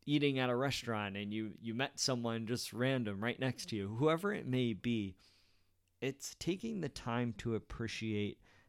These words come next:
that genuine human connection and interaction, and then taking that with you for the rest of your life. There's something that's very beautiful in that. So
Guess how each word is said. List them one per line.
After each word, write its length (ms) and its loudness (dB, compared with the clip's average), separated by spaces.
that 340 0
genuine 840 4
human 520 4
connection 760 2
and 280 2
interaction, 840 -4
and 140 6
then 240 6
taking 520 2
that 220 6
with 300 2
you 160 2
for 220 0
the 100 0
rest 360 0
of 120 -6
your 180 -4
life. 480 -6
There's 180 8
something 340 2
that's 300 0
very 500 8
beautiful 600 2
in 220 0
that. 300 -4
So 300 4